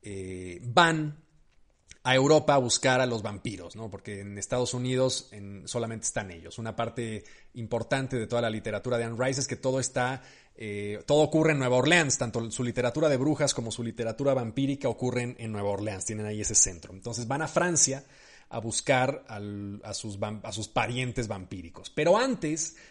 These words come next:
se van a los lugares tradicionales donde supuestamente salen estos mitos vampíricos. Entonces se van a los Cárpatos, se van a Rumanía, y ahí lo que encuentran,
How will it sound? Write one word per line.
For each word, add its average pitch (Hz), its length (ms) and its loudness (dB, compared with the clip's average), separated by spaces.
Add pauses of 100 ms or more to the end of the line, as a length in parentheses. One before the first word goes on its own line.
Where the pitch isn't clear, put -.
se - 260 2
van 180 400 2
a 143 100 -2
los 139 180 0
lugares 165 380 0
tradicionales 139 840 -2
donde 107 300 -6
supuestamente 127 1400 -4 (120)
salen 156 600 0
estos 104 240 -8
mitos 101 320 -8
vampíricos. 87 540 -12
Entonces - 180 -6
se 123 40 -2
van 127 120 -2
a 127 60 0
los 107 200 -4
Cárpatos, 135 880 0 (240)
se - 140 -8
van 117 120 -4
a 123 60 -2
Rumanía, 123 720 -4 (500)
y 220 400 0 (320)
ahí 147 160 2
lo 226 100 2
que 220 100 -2
encuentran, 147 760 2